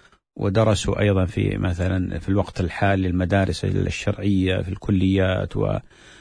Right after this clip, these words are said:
و-، وحضروا مجالس العلم، حتى أصبح عندهم من النضوج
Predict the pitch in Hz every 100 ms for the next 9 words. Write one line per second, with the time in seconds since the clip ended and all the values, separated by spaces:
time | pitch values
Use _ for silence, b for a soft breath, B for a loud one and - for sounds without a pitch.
0 | B _ - 104 95 98 98 98 95 117
1 | 113 95 92 92 101 98 95 - 92 107
2 | 104 - 160 - 123 - 139 - 104 143
3 | 143 123 104 101 107 101 - 98 101 107
4 | 120 135